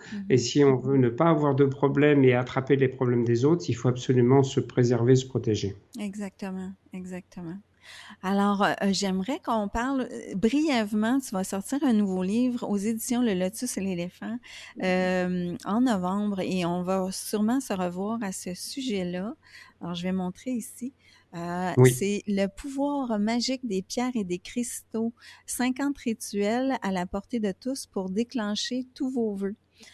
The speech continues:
Speaker 1: Alors, euh, ça, ça, c'est, juste brièvement, tu, toi, tu travailles avec, t'as travaillé beaucoup avec les pierres et les cristaux ?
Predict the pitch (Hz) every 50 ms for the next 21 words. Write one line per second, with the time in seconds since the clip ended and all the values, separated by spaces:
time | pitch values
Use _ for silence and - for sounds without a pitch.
0 | - - 233 _ - 170 175 175 180 180 185 180 180 - 196 180 175 170 165 160
1 | 170 190 - 269 254 254 - 190 175 170 - - 165 - - - _ - - -
2 | - - 285 - - - - 202 208 262 - - 226 285 233 233 233 233 214 214
3 | 208 208 208 214 240 277 320 320 - - - 220 190 185 185 185 - _ - -
4 | 240 240 254 254 - - 208 - - - 208 202 190 196 202 214 233 247 254 240
5 | 208 202 202 208 208 208 - - 214 202 196 - - 196 190 190 185 190 202 240
6 | 254 233 214 208 - - 277 285 269 254 240 240 - 226 208 - 233 226 240 247
7 | 226 208 208 - - - 214 - - - 277